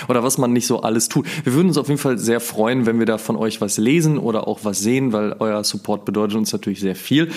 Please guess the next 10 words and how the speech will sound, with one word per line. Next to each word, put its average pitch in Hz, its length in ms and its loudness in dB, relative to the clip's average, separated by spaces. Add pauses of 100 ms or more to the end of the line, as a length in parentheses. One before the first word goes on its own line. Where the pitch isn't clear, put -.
(360)
Ähm, 123 340 0
das 175 360 0
war 254 80 2
der 233 80 0
Call 220 220 0
to 214 100 0
Action 233 320 -2
an 180 80 2
dieser 131 200 2
Stelle. 147 380 0